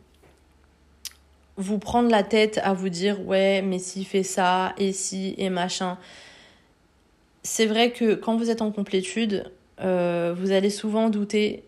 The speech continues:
de la sincérité de votre autre. Voilà. Comme moi, j'ai pu douter, là, actuellement, de me dire, « Ok, il revient pour m'avoir encore sous le coude. » Pour voir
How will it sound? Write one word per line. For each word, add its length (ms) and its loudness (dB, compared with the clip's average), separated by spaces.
de 140 -2
la 120 2
sincérité 540 -2
de 80 -2
votre 240 -4
autre. 240 -10
Voilà. 300 -2
Comme 160 2
moi, 160 4
j'ai 140 2
pu 160 -4
douter, 500 0
là, 200 2
actuellement, 760 0
de 140 0
me 80 4
dire, « 280 2
Ok, 180 0
il 140 0
revient 420 0
pour 180 -8
m'avoir 300 0
encore 260 -4
sous 140 -12
le 60 -10
coude. » 220 -10
Pour 380 -6
voir 600 2